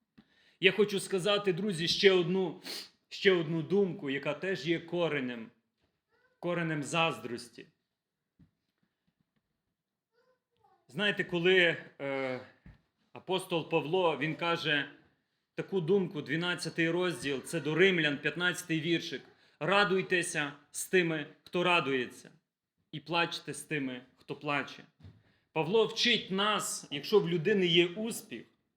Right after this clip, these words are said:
не плакати, а радуватися. Якщо людині важко,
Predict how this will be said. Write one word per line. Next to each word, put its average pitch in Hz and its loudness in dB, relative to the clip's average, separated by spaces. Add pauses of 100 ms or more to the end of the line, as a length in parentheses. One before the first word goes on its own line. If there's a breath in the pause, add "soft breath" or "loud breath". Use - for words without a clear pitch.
(100)
не 135 -6
плакати, 160 -4 (800)
а 135 -2
радуватися. 147 -4 (540)
Якщо 156 0
людині 202 4
важко, 180 2